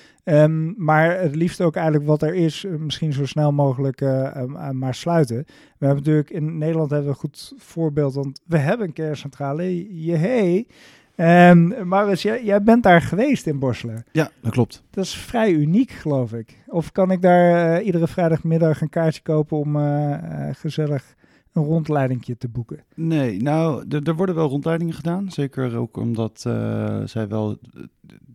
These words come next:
Speaker 2: de openheid van zaken willen geven. Er is een, eh, bezoekerscentrum waarin echt, eh, elk aspect wordt uitgelegd.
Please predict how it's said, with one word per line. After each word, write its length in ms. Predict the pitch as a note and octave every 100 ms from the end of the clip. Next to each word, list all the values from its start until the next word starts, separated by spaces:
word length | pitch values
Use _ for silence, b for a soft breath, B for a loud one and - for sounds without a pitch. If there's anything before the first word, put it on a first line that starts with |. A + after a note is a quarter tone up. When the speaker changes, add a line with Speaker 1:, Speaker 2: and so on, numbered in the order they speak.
| B2+
Speaker 2:
de 220 | G#2+ G2+
openheid 420 | - C#3 B2+ A#2 -
van 100 | G#2+
zaken 320 | A#2+ B2+ A#2
willen 160 | G2
geven. 340 | F#2+ G#2 B2 B2
Er 100 | A2
is 160 | G#2
een, 160 | G#2 G2+
eh, 80 | F#2+
bezoekerscentrum 760 | F#2+ A#2+ A#2 - A#2 A2 G#2+ G#2+
waarin 300 | G#2 G2+ G2+
echt, 280 | G2+ - G#2+
eh, 160 | G2
elk 200 | - G2+
aspect 340 | - - G#2 -
wordt 140 | -
uitgelegd. 600 | A#2 A2+ A#2+ C3+ -